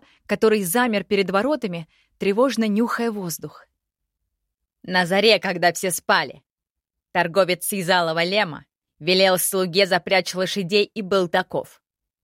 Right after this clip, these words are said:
У глупца четверка королевских чистокровных, быстрая, как ветер. Пронеслись мимо караула, так что эти сонные балбесы даже путь перекрыть не успели».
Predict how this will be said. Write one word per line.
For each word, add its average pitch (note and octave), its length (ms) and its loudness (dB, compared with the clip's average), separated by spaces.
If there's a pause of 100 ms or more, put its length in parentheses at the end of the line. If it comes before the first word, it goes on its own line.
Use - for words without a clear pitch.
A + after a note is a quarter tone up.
(580)
У G3 140 -2
глупца G3+ 440 0
четверка G3 480 0
королевских F#3+ 600 -2
чистокровных, G3+ 880 -2 (240)
быстрая, F3+ 560 -2
как F#3+ 220 -2
ветер. F#3 340 -4 (720)
Пронеслись G3 800 -4 (240)
мимо G3 320 0
караула, F#3+ 640 2 (560)
так - 240 -6
что - 160 -2
эти F3 320 2
сонные F#3+ 480 0
балбесы F3+ 760 0 (560)
даже F#3 400 0
путь - 440 -6
перекрыть F3+ 500 0
не E3+ 120 -4
успели». D3+ 600 0